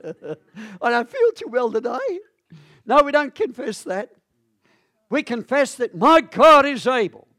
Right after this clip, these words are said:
My God is willing. My God is powerful. Amen. I say to my body, "Body, you're the temple of the Holy Spirit of the living God,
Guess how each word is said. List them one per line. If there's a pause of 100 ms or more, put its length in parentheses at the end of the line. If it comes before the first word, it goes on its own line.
(280)
My
God
is
willing. (200)
My
God
is
powerful. (460)
Amen. (280)
I
say
to
my
body,
"Body, (200)
you're
the
temple
of
the
Holy
Spirit
of
the
living
God,